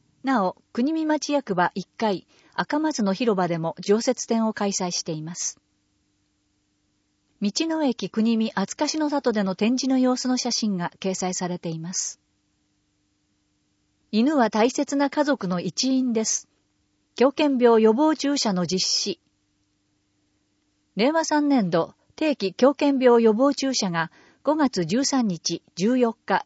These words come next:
十六日の三日間、町内各所で実施されました。飼い犬への狂犬病予防注射は、狂犬病予防法により、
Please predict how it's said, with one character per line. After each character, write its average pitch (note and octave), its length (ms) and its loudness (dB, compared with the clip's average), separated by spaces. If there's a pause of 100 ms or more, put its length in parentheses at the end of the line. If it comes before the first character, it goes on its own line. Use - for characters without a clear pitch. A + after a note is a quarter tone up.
十 B3 180 0
六 C#4+ 240 -2
日 B3+ 260 -2
の E3 100 -2
三 E3+ 120 -4
日 - 220 -8
間、 E3 300 -6 (300)
町 D4 220 2
内 F#3 220 0
各 - 240 -4
所 G3 140 -2
で F3 100 -2
実 E3+ 220 -2
施 F#3+ 80 -6
さ E3+ 140 -6
れ D#3+ 100 -8
ま D#3 120 -10
し - 100 -8
た。 - 160 -12 (1160)
飼 A#3 120 2
い D4+ 200 0
犬 D4 200 0
へ B3+ 60 2
の G3+ 120 0
狂 A#3+ 220 0
犬 C#4+ 220 0
病 B3+ 240 4
予 A#3+ 100 4
防 B3+ 220 2
注 B3 200 -2
射 G3 180 -2
は、 E3+ 180 -4 (460)
狂 B3+ 180 4
犬 B3+ 260 0
病 A3+ 240 4
予 G#3 120 4
防 C4+ 200 4
法 C4+ 200 2
に G3+ 140 0
よ F#3 140 0
り、 F3+ 160 -6